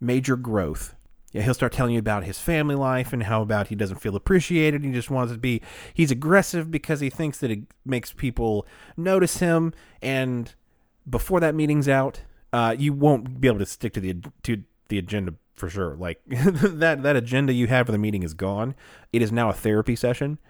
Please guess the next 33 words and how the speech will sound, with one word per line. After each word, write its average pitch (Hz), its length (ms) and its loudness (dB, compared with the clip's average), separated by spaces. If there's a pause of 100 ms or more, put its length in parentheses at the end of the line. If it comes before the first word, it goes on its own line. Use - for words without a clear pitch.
(240)
But 127 200 0
on 127 80 0
the 131 80 2
other 147 120 2
side 139 240 2
of 131 60 2
it, 131 180 -2
maybe 117 520 0 (180)
he 117 160 -6
turns 113 340 0
into 104 460 -4 (380)
the 120 80 0
man 139 220 2
that 131 80 2
he 123 80 4
always 127 340 4
was 104 120 -4
meant 107 200 0
to 98 80 -6
be, 69 320 -4
the, 85 260 0 (680)
the 98 100 0
respectful, 139 800 2 (640)
you 151 140 -10
know, 98 220 -10 (280)
good 143 200 -2
guy 120 360 2
who, 107 360 0 (360)
you 117 80 0
know, 104 80 -2
shakes - 560 -4 (260)
appropriately, 151 580 2 (120)
but 147 180 0